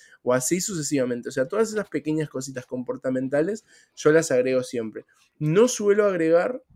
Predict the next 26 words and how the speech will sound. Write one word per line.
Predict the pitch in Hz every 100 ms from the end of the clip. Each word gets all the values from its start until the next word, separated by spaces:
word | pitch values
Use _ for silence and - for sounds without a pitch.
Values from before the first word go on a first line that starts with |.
| - - - - _ _ _ _ -
eh, | 123 110 107 90 120
dado | 127 135
el, | 127 117 107
el | 117
tipo | 139 139
de |
productos | 123 131 131
con | 120
el | 113
que | 107
yo | 131
trabajo, | 127 123 143 190 190 - -
cosas | 135 135 131
tipo | 123 120 110 - - -
edad, | 120 123 127 127 123 123 123
género, | - 131 123 120 123 127
pero | 208
esas | 214 269
cosas | 247 254 -
también | 123 117
se | 127 113
pueden | 117 117
segmentar | - 107 113 117 147 175
y | 151
dependerá | 127 123 127 123 135 165
mucho | 170 180 - 202